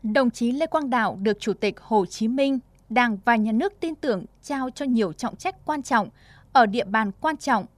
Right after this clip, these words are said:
và những thời điểm lịch sử. Dù ở bất cứ cương vị công tác nào, đồng chí đều hoàn thành xuất sắc mọi nhiệm vụ của Đảng, Nhà nước và nhân dân giao phó. Đồng chí Lê Quang Đạo,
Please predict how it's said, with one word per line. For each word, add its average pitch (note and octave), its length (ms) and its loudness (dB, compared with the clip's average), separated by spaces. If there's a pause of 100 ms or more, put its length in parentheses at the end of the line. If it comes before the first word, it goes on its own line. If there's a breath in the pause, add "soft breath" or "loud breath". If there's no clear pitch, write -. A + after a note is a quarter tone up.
và G3+ 200 2
những F#3+ 220 -6
thời B3+ 180 -4
điểm F#3 280 -4
lịch G#3+ 160 0
sử. G3 300 2 (680 soft breath)
Dù A#3+ 200 0
ở G3+ 140 2
bất G#3 240 0
cứ A3+ 180 2
cương A#3+ 200 -4
vị A3 300 -2
công A3 160 -2
tác F4 220 -8
nào, G#3+ 300 0 (220 soft breath)
đồng B3+ 180 4
chí A#3+ 300 -4
đều B3+ 180 -2
hoàn G#3+ 240 -4
thành G3+ 240 -6
xuất F#4+ 200 -6
sắc G#4+ 260 -4
mọi A#3 220 -2
nhiệm G#3+ 200 -4
vụ A3 160 -6
của A3 180 -4
Đảng, G3 300 -2 (160)
Nhà G#3+ 180 0
nước C4 400 -4
và - 60 0
nhân A3 200 -6
dân B3+ 240 -4
giao B3+ 220 -2
phó. A3 340 2 (1000 soft breath)
Đồng A#3 220 2
chí A3 180 -4
Lê C4 140 0
Quang B3+ 220 -4
Đạo, A3 240 2